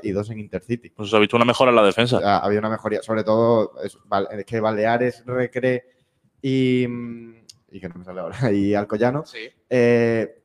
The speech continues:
Speaker 1: no recordamos muchas actuaciones de Alfonso Herrero, pero no, no porque no estuviese él, sino porque no estaba el equipo rival, que es una buena señal.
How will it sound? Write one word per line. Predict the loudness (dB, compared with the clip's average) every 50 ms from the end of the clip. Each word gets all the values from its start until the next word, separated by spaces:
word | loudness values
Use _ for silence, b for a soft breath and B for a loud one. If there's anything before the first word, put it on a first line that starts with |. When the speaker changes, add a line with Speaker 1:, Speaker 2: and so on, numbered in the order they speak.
| _ _
Speaker 1:
no | -10 -6 -4 -2
recordamos | -2 -2 0 0 0 2 0 0 0 -2 -4 -6
muchas | -6 -8 -8 -6 -4 -4
actuaciones | -6 -4 -6 -10 -6 -4 -4 -4 -2 -4 -6 -6 -4
de | -2 -2 0 0 0 0
Alfonso | -2 -4 -6 -10 -10 -10 -10
Herrero, | -8 -4 -2 -2 -2 -2
pero | -2 -4 -4 -4
no, | -4 -6 -6 -4 -6 -6 -6 -8 -10 -12 -12 -16 _ _ _ _ _ _ _ _ _ -20 -20 _ _ -20 _
no | 0 4 4
porque | 6 4 4
no | 4 2
estuviese | 2 2 2 2 2 2 2 2 0
él, | 0 0
sino | -2 -4 -4 -4
porque | -4 -4 -4
no | -4
estaba | -2 0 0 0
el | 2 2
equipo | 0 0 0 0
rival, | 0 2 2 2 2 0 -2
que | -2 0 2 2 2 0 0 -2 -2 -4 -4 -6 -8 -10 _ _ _ _ _ _ _ _ _ _ _
es | -8 -6
una | -4 -4
buena | -2 -2 -2 -4 -4
señal. | -6 -6 -6 -6 -6 -6